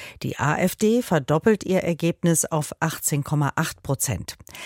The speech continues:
Die S P D verliert deutlich, sie steht bei fünf Komma fünf Prozent. F D P und Linke schaffen es mit jeweils vier Komma vier Prozent nicht in den Stuttgarter Landtag.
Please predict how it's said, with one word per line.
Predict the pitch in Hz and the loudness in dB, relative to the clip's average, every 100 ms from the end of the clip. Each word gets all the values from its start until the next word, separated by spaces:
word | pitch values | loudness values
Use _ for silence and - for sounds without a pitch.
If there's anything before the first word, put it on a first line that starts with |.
| - - | -14 -12
Die | 139 | -4
S | 139 185 | 0 0
P | - 214 | 2 2
D | 202 214 | 2 2
verliert | 185 165 175 190 - - | 2 2 4 2 0 2
deutlich, | 160 185 - 135 - - | 4 4 2 -2 -2 -4
sie | 151 | -2
steht | 143 - 147 | -2 -2 0
bei | 143 | 0
fünf | 143 165 151 - | 0 0 0 2
Komma | 156 147 | 2 2
fünf | 185 202 - | 4 2 2
Prozent. | - - 120 90 - - _ _ - - - | -4 -2 -4 -4 -8 -16 _ _ -16 -14 -8
F | - 185 | 0 0
D | - 208 | 2 0
P | 180 | 0
und | 151 139 | 0 0
Linke | 143 170 226 240 | 4 4 4 2
schaffen | - 208 190 | 2 0 0
es | 165 - | -2 0
mit | 156 - | -2 0
jeweils | 147 143 - | 0 2 0
vier | - 180 | 0 0
Komma | - 156 135 | 0 0 0
vier | - 202 | 0 -2
Prozent | - 170 - 165 165 - | 2 -2 2 2 2 2
nicht | 170 196 - | 2 2 0
in | 143 | 0
den | 127 123 | 2 0
Stuttgarter | - 131 - 117 120 | -2 -4 -2 -2 0
Landtag. | 104 107 110 - - | 0 -2 -2 -6 -8